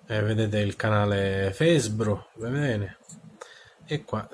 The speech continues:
Tech Vape, il canale degli amici Tech Vape, il canale YouTube di questi ragazzi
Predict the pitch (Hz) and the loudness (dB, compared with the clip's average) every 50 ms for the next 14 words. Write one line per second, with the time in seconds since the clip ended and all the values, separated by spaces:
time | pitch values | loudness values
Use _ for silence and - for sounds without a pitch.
0 | - - - 123 120 - - - 120 113 117 120 117 127 120 - - 123 117 117 | -6 -2 0 0 0 -2 -4 -2 0 0 0 0 -2 -4 -6 -4 0 0 2 2
1 | 110 107 107 110 110 117 117 117 117 113 113 117 117 113 107 107 - 107 107 120 | 2 2 0 0 -2 0 0 0 2 2 2 2 2 2 0 0 -2 -2 -2 -2
2 | 110 - - 110 104 113 110 104 101 98 98 - - - 107 107 104 104 - - | -4 -4 -6 -4 -2 0 0 0 0 -2 -4 -6 -6 -4 -2 -2 -4 -4 -4 -2
3 | 107 107 104 104 104 107 113 107 107 104 98 92 98 107 117 110 110 101 104 - | 0 0 2 2 2 2 0 0 0 -2 -4 -4 -6 -8 -6 -6 -6 -4 -2 -2
4 | - - 107 107 107 101 104 101 95 - - - - - 107 104 | -2 0 0 0 2 2 2 0 0 2 4 4 4 4 0 -4